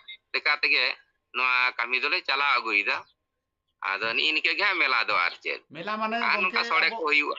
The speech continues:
Speaker 2: ᱢᱮᱞᱟ ᱢᱟᱱᱮ ᱟᱵᱚ ᱵᱚᱱ ᱵᱟᱲᱟᱭᱟ ᱥᱴᱚᱞ ᱥᱮ ᱫᱚᱠᱟᱱ ᱫᱟᱱᱤ ᱠᱚ ᱛᱟᱦᱮᱱᱟ। ᱟᱫᱚ ᱫᱚᱠᱟᱱ ᱫᱟᱱᱤ ᱨᱮᱫᱚ ᱯᱟᱨᱴᱤᱠᱩᱞᱟᱨ ᱠᱤ, ᱟ, ᱡᱚᱢ ᱧᱩᱣᱟᱜ ᱫᱚᱠᱟᱱ ᱠᱚ ᱥᱮ ᱚᱱᱟ ᱫᱟᱨᱮ ᱠᱚᱜᱮ ᱯᱨᱚᱫᱚᱨᱥᱚᱱᱤ ᱛᱟᱦᱮᱱᱟ ᱥᱮ ᱟᱨᱦᱚᱸ ᱪᱮᱫ ᱠᱚ ᱫᱚᱠᱟᱱ ᱫᱟᱱᱤ ᱠᱚ ᱛᱟᱦᱮᱱᱟ?
Speaker 1: ᱦᱮᱸ, ᱫᱚᱠᱟᱱ ᱫᱟᱱᱤ ᱫᱚ ᱦᱟᱸᱜ ᱱᱤᱛᱚᱜ ᱫᱚ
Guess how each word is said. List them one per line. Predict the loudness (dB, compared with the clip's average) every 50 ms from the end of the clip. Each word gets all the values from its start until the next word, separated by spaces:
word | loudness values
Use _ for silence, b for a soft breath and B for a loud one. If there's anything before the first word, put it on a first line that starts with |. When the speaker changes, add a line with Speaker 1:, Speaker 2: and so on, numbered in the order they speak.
| -10 -16 -20
Speaker 2:
ᱢᱮᱞᱟ | -18 -12 -12 -6 -6 -4 -4
ᱢᱟᱱᱮ | -4 -4 -4 -4
ᱟᱵᱚ | -6 -6 -6 -8
ᱵᱚᱱ | -8 -8 -10 -8 -8
ᱵᱟᱲᱟᱭᱟ | -8 -6 -6 -4 -4 -4 -4 -6
ᱥᱴᱚᱞ | -8 -12 -14 -12 -10 -8 -6 -6 -6 -8 -10
ᱥᱮ | -12 -12 -12 -12
ᱫᱚᱠᱟᱱ | -12 -12 -10 -10 -10 -8 -8
ᱫᱟᱱᱤ | -8 -8 -8 -10
ᱠᱚ | -12 -12 -12
ᱛᱟᱦᱮᱱᱟ। | -12 -12 -14 -12 -10 -10 -10 -10 -12 -14 -16 -18 -20 -18 -18
ᱟᱫᱚ | -16 -12 -12 -12 -12 -12
ᱫᱚᱠᱟᱱ | -14 -12 -10 -10 -10 -8 -8
ᱫᱟᱱᱤ | -8 -8 -8 -10 -12 -12 -12 -12
ᱨᱮᱫᱚ | -12 -8 -8 -8 -6
ᱯᱟᱨᱴᱤᱠᱩᱞᱟᱨ | -6 -8 -10 -10 -14 -16 -8 -6 -6 -6 -6 -8
ᱠᱤ, | -12 -12 -12 -12 -14 -16 -18 -16
ᱟ, | -12 -8 -6 -4 -4 -4 -6
ᱡᱚᱢ | -6 -6 -8 -8 -8
ᱧᱩᱣᱟᱜ | -8 -8 -6 -6 -6 -6
ᱫᱚᱠᱟᱱ | -6 -8 -6 -6 -8 -8 -10
ᱠᱚ | -8 -6 -6 -6 -6 -6
ᱥᱮ | -8 -10
ᱚᱱᱟ | -10 -8 -8 -6
ᱫᱟᱨᱮ | -6 -6 -6 -6 -6
ᱠᱚᱜᱮ | -8 -8 -10 -10 -10
ᱯᱨᱚᱫᱚᱨᱥᱚᱱᱤ | -12 -10 -12 -12 -10 -12 -12 -12 -12 -12 -12 -12
ᱛᱟᱦᱮᱱᱟ | -14 -12 -12 -12 -10 -12 -12 b b b b b
ᱥᱮ | b _ -8 -6
ᱟᱨᱦᱚᱸ | -6 -4 -4 -6 -6
ᱪᱮᱫ | -6 -8 -10 -8
ᱠᱚ | -10 -10
ᱫᱚᱠᱟᱱ | -10 -6 -6 -6 -6 -4
ᱫᱟᱱᱤ | -6 -8 -8 -10
ᱠᱚ | -12 -14
ᱛᱟᱦᱮᱱᱟ? | -16 -16 -20 -20 -20 -20 -20 _ _ _ _ _ _ _ _ _ _ _ _ _ _ _ _ _ _ _ _ _ _ _ _ _ _ _ _ _ _ _ _ _ _ _ _ _ _
Speaker 1:
ᱦᱮᱸ, | -2 0 0 0 0 -2
ᱫᱚᱠᱟᱱ | -2 -2 0 2 2 2
ᱫᱟᱱᱤ | 2 2 2 2 2 2
ᱫᱚ | 2 2
ᱦᱟᱸᱜ | 4 4 4 4
ᱱᱤᱛᱚᱜ | 2 2 2 2 2 2
ᱫᱚ | 2 2 4